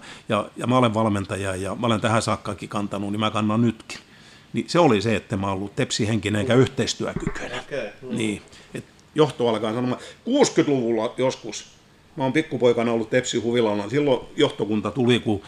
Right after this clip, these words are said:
Speaker 1: oli perjantai-treeni siellä, niin tuli ja jokainen antoi valmentajalle nimilapu, että tässä on hänen kokoonpano, minkä hän laittaisi, ja tässä on tämä. Ja mä sanoin, että sit tullaan jumalauta yhdeksänkymmentäluvun alkupuolella niin sanomaan, että hei, että sä laitat sen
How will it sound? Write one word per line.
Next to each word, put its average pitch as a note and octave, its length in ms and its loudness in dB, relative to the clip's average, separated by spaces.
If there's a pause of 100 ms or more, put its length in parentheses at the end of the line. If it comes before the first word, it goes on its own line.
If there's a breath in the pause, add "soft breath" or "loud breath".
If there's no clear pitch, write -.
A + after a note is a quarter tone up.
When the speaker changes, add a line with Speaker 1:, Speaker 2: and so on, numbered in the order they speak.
(260 loud breath)
Speaker 1:
oli B2 180 4
perjantai-treeni A#2 840 4
siellä, G#2+ 340 2
niin G#2 260 -2
tuli C3 220 4
ja A2+ 140 4
jokainen B2 500 4 (500)
antoi A#2 420 2 (200)
valmentajalle A#2 580 4 (420 loud breath)
nimilapu, B2+ 480 6
että - 100 -4
tässä C3 240 0
on A#2 60 0
hänen C3 220 6
kokoonpano, A2+ 540 0
minkä A#2 260 0
hän B2 240 2
laittaisi, A2 400 0
ja - 60 -2
tässä C#3+ 360 0
on A#2 60 0
tämä. B2+ 260 4 (340 loud breath)
Ja A2 80 0
mä C3+ 140 6
sanoin, C3 140 6
että B2+ 100 2
sit E3 180 6
tullaan A#2 320 4
jumalauta A#2 640 2 (600 loud breath)
yhdeksänkymmentäluvun A#2 800 2
alkupuolella G#2 720 0
niin G2+ 200 -10 (240)
sanomaan, A#2+ 440 2
että G#2 100 -10
hei, A2+ 140 0
että G2+ 120 -4
sä A2 120 0
laitat A2 380 0
sen G2+ 240 -6